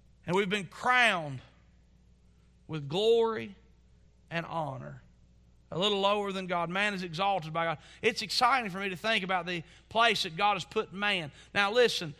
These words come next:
we get to a situ-, we get in situations where humanistic thinking wants to put man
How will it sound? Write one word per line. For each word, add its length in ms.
we 140
get 200
to 100
a 60
situ-, 340
we 140
get 140
in 60
situations 760
where 220
humanistic 760
thinking 520
wants 280
to 80
put 320
man 600